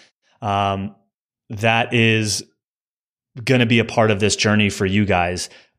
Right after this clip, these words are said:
as you focus on depth and not, you know,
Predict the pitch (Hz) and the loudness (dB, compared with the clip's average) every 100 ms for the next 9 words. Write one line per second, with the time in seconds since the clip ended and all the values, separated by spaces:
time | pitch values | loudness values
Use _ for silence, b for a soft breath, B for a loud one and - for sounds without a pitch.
0 | _ 107 98 101 101 - - 104 101 98 | _ -2 0 0 -4 -6 0 0 2 0
1 | - 98 90 - 101 98 - - - 107 | 0 -2 0 0 0 -2 -12 -14 -6 -4
2 | 98 95 95 - _ _ _ _ 107 95 | -2 -2 -6 -10 _ _ _ _ -8 -8
3 | 87 | -10